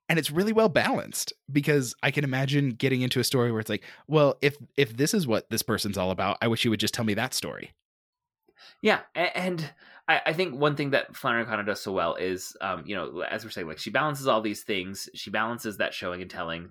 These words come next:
Speaker 2: to give us just the right flavor, uh, of what these people's lives are like. Um, but also in that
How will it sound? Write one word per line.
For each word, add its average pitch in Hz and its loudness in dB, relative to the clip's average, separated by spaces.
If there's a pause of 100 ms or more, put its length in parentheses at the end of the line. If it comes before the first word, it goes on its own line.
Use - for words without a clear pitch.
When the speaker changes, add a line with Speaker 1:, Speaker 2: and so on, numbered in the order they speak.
Speaker 2:
to 113 -8
give 90 -8
us - -10
just - -10
the 78 -8
right 71 -6
flavor, 76 -8 (320)
uh, 85 0
of 87 -4
what 90 -2
these 87 -10
people's 85 -10
lives 87 -4
are 87 -6
like. 82 -4 (360)
Um, 107 2 (240)
but 147 2
also 135 4 (160)
in 175 4
that 147 2